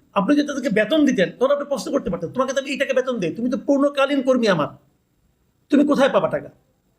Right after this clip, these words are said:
এইটুকু যে মেনে আসবে, তারাই দল করবে। এই যে ট্রান্সপারেন্সিটা,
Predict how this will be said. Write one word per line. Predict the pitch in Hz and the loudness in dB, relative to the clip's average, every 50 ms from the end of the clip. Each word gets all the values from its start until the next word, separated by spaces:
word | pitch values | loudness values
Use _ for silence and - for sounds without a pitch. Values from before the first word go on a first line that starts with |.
| _ _ _ _ | _ _ _ _
এইটুকু | - 247 254 277 294 285 302 | 0 2 2 4 4 4 4
যে | - 294 | 4 4
মেনে | 262 214 202 240 277 311 311 | 4 4 4 4 4 2 2
আসবে, | 277 220 160 143 156 196 196 - - - | 2 0 0 -2 -2 -4 -4 -4 -6 -4
তারাই | 262 269 277 262 | -2 0 0 0
দল | 208 208 | 0 -2
করবে। | 160 - 160 123 123 - - - - _ _ _ - - - - | -2 -4 -8 -12 -12 -14 -18 -20 -20 _ _ _ -20 -20 -4 0
এই | - 262 | 2 4
যে | 294 285 | 4 2
ট্রান্সপারেন্সিটা, | - - 269 294 285 277 - 254 247 277 269 - - - - 175 143 131 | 2 2 2 2 2 2 2 2 2 2 0 -2 -4 -8 -10 -12 -14 -14